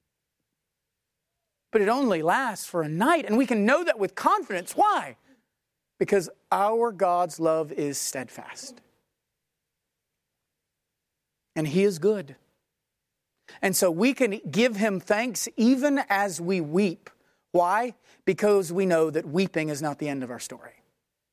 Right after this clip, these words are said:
Like Psalm twenty-two says, "Even those who go down to the dust will in the end praise you." We can know that even should we die, even should our life on this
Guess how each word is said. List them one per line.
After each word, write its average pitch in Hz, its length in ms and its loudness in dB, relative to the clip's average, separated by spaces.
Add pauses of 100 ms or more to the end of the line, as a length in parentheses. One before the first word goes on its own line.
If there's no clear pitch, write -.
(1500)
Like 160 140 -8
Psalm 202 240 0
twenty-two 175 480 -2
says, 139 240 -6
"Even 196 180 2
those 185 160 0
who 175 100 2
go 160 120 2
down 170 240 -2
to 160 80 -4
the 131 120 -10
dust 143 600 -4
will 156 160 0
in 160 220 -2
the 156 120 -2
end 135 200 -4
praise 135 340 -6
you." 127 80 -16 (1400)
We 233 160 2
can 220 160 0
know 185 100 2
that 156 140 -4
even 202 240 2
should 170 220 0
we 160 180 0
die, 151 560 -2 (300)
even 254 240 4
should 226 340 2
our 208 260 2
life 196 360 0
on 190 160 0
this 175 180 0